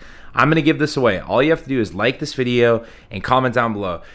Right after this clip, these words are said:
Since I lost a bet, and I don't do any crazy bets, I just bet for fun with my friends about sports and if my team's involved. So that's kinda what I'm looking at. But if you have lost a bet, tell me the bet you lost or a bet you won and, like, what series, what game. It could have been a huge game.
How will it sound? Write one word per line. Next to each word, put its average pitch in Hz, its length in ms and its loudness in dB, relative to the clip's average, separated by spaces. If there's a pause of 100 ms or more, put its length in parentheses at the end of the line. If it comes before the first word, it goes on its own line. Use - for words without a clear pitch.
(160)
Since 139 200 -4
I 175 80 6
lost 170 340 4
a 139 40 0
bet, 120 380 0
and 117 140 -4
I 160 80 4
don't 214 160 2
do 185 100 2
any 175 140 2
crazy 135 380 -2
bets, 131 360 0
I 127 120 0
just 147 180 -6
bet 143 160 0
for 123 140 -8
fun 113 180 -2
with 117 80 -2
my 110 160 -2
friends 104 420 -6
about 92 280 -6
sports 101 500 -6
and 101 80 -8
if 92 140 -10
my 92 100 -4
team's 104 380 -4
involved. 92 580 0 (220)
So 113 240 2
that's 123 220 2
kinda 131 180 -2
what 117 80 -2
I'm 104 120 -6
looking 110 300 -6
at. 120 320 0
But 113 140 -2
if 113 160 -4
you 123 100 -2
have 135 240 0
lost 131 320 -2
a 113 60 0
bet, 104 280 0 (420)
tell 147 180 2
me 190 100 2
the 175 100 0
bet 135 260 0
you 127 180 -2
lost 117 580 -2
or 120 160 0
a 110 60 2
bet 104 240 -2
you 110 120 -2
won 107 380 -4
and, 104 220 -6
like, 98 160 -8
what 120 320 -2
series, 123 500 -2
what 104 220 -2
game. 110 260 -2
It 104 40 -8
could 107 100 -6
have 98 60 -6
been 101 80 -4
a - 20 -6
huge 110 360 -4
game. 104 360 -2